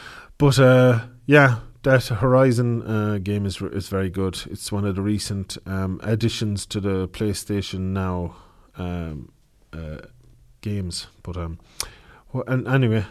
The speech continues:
on to our next story. Huawei's next folding phone is coming in February, uh, twenty-second. Uh, so they're persevering, these companies, with the folding phones. Um, I saw the one recently. What was the make of it? It was the, it was like a scroll phone.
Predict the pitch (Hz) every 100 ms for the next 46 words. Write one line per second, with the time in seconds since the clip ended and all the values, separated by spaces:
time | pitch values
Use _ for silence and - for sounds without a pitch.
0 | - 117 113 123 110 107 110 - - 117
1 | 117 101 147 160 165 156 139 143 147 -
2 | - - 165 170 165 156 - 120 117 107
3 | 117 - 151 139 127 110 101 143 135 139
4 | 135 131 120 - 107 107 120 107 - 156
5 | - 147 143 - - - - - - -
6 | 127 127 127 - 131 135 - 170 170 147
7 | 135 160 147 143 131 123 - 151 143 135
8 | 123 104 - 127 113 113 - 151 147 139
9 | 123 - 120 117 117 113 107 - - _
10 | _ - _ _ _ _ _ - 139 -
11 | 214 208 185 151 165 156 127 139 117 113
12 | 131 123 117 110 113 113 117 123 117 110
13 | - - - - - - - 143 156 147
14 | 135 - 160 175 151 - 120 110 92